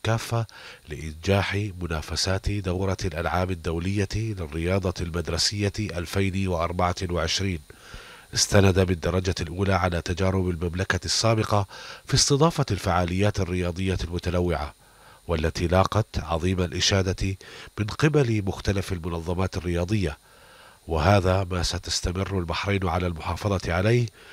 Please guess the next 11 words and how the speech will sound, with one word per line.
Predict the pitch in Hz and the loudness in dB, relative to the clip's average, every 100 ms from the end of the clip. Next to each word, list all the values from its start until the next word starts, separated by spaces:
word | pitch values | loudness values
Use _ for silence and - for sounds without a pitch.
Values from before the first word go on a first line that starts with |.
| - - | -20 -8
للخروج | 85 76 85 92 95 98 | -6 -2 0 0 2 0
بدورة | 90 90 98 98 95 | 2 2 2 2 0
ألعاب | 85 87 90 92 95 87 | 0 2 2 2 -2 -4
مدرسية | 82 85 - 101 90 95 | -4 -2 -2 -2 0 0
مميزة، | 90 90 110 110 90 82 - - - - - - - | 0 -4 -2 0 0 -2 -8 -20 -20 -20 -20 -20 -6
الأمر | 82 80 95 98 | -2 0 0 0
الذي | 90 87 87 | 0 0 0
سيضاعف | - 87 85 98 95 95 95 | 0 0 0 2 2 0 -2
من | 95 92 | -4 -4
حجم | - 95 90 | -2 -4 -4
المسؤولية | 87 87 - 92 98 98 | -4 -4 -4 -4 -2 -2